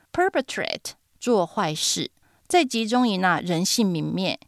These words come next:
humanity都被犯罪了。接着到第三段的第一句，John Boyne用孩子的纯真来显示德国人民的忽视，ignorance，和冷漠，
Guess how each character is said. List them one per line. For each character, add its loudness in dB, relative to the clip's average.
humanity 2
都 -6
被 -4
犯 -4
罪 4
了。 -2
接 0
着 0
到 6
第 0
三 2
段 0
的 -6
第 -6
一 -8
句， -8
John 4
Boyne 2
用 2
孩 -4
子 -6
的 0
纯 -4
真 2
来 2
显 0
示 0
德 4
国 2
人 2
民 0
的 0
忽 -4
视， 0
ignorance， -2
和 2
冷 4
漠， 0